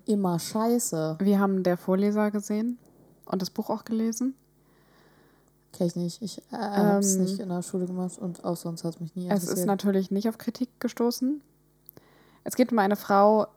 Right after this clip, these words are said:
Speaker 2: die, äh, ich glaub, die war, ähm, K-Z-Wächterin im, also während des Weltkriegs. Und
Speaker 1: Mhm.
Speaker 2: das ist eben ihre Vergangenheit und sie kann nicht lesen, sie ist Analphabetin und sie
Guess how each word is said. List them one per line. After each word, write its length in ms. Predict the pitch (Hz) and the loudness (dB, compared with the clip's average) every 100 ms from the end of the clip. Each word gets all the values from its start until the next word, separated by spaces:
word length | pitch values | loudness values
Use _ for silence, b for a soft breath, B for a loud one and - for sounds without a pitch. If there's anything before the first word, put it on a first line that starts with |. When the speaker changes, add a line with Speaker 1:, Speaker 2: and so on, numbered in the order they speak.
| - | -12
Speaker 2:
die, 420 | 185 196 190 180 | -4 -2 0 2
äh, 720 | 180 180 - - 180 175 170 185 | 2 -2 -4 -6 -4 -4 -4 -6
ich 80 | |
glaub, 120 | - 190 | -8 -8
die 140 | 185 | -4
war, 400 | 175 170 170 - - _ _ - | -4 -4 -4 -6 -12 _ _ -8
ähm, 920 | 180 175 170 165 160 156 156 160 180 | -6 -4 -6 -6 -8 -8 -10 -12 -12
K-Z-Wächterin 920 | - 185 202 196 208 - 214 220 240 247 _ _ _ _ - | -10 -8 -6 -4 -6 -4 -4 -4 -4 -6 _ _ _ _ -6
im, 260 | 196 196 202 | -4 -4 -4
also 260 | 185 185 | -6 -4
während 220 | 190 202 | -2 -4
des 140 | 208 - | -6 -6
Weltkriegs. 500 | 214 - 240 - - b b b b b | -8 -6 -8 -8 -14 b b b b b
Und 360 | 196 190 185 202 | 0 0 0 -2
Speaker 1:
Mhm. 80 | 208 | -2
Speaker 2:
das 180 | - 190 | -4 -2
ist 40 | |
eben 180 | - 185 | -2 0
ihre 160 | 170 170 | 0 -2
Vergangenheit 540 | 180 190 214 214 208 | -2 0 0 0 0
und 160 | 190 185 | -2 -4
sie 140 | 180 | -8
kann 420 | - - 180 175 - | -8 -6 -4 -4 -6
nicht 260 | 175 175 | -6 -4
lesen, 260 | 185 214 214 | 0 0 -2
sie 60 | 190 | -6
ist 140 | - | -6
Analphabetin 600 | 190 190 180 180 180 180 | -4 -2 -2 -2 -2 -4
und 160 | 170 170 | -6 -6
sie 300 | 170 165 | -4 -4